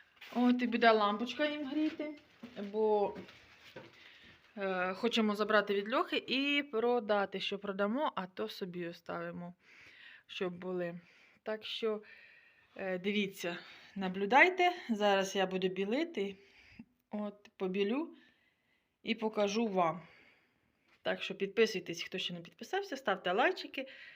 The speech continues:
коментуйте, все як завжди. Дякую, що ви з нами.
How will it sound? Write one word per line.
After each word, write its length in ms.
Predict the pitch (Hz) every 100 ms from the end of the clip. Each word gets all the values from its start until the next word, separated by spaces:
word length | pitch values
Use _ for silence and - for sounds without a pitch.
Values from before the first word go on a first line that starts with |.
| - - - _ _ -
коментуйте, 680 | 302 269 247 359 392 381
все 220 | 262 403
як 140 | 370 208
завжди. 460 | 196 175 175 170 - -
Дякую, 380 | 214 285 302 294
що 160 | -
ви 120 | 294 285
з 40 |
нами. 340 | 311 311 190